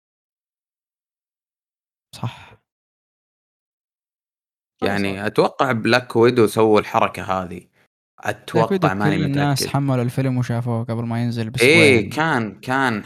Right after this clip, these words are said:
Speaker 2: كانت حركة وسخة.
Speaker 1: لأنهم
Speaker 2: أبدًا ما
Speaker 1: ينزلونه في
Speaker 2: حبيتها.
Speaker 1: اتش بي او في أي وقت أنت تقدر تشوفه.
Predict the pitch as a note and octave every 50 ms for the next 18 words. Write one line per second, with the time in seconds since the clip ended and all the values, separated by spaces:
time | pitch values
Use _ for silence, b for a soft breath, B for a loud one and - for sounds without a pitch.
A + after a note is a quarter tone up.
0 | - - - B2+ B2 A#2 A2 - - - A2 G#2+ G2+ F#2+ - F#2+ F#2 F#2 F#2+ F#2+
1 | - - - F#2 F#2 - _ _ _ _ _ _ _ _ _ _ _ _ _ _
2 | _ _ _ _ _ _ _ _ _ _ _ _ _ _ _ _ _ _ _ _
3 | - D#3+ G3+ A3 A3 G#3+ G#3+ A#3 G#3+ G3+ - A2+ G#3+ G#3 - G#3 G3 F3+ D3+ C3
4 | F#2+ - C3+ C#3+ F#2+ - - C3 A#2+ B2+ C#3+ D#3 E3+ E3+ D#3+ C#3+ - - C#3+ D#3
5 | D3+ D3+ C#3 - - - C3+ C3 - C3+ B2+ A#2+ B2 A#2+ A#2 - - - A#2+ A#2
6 | B2 B2 A#2+ B2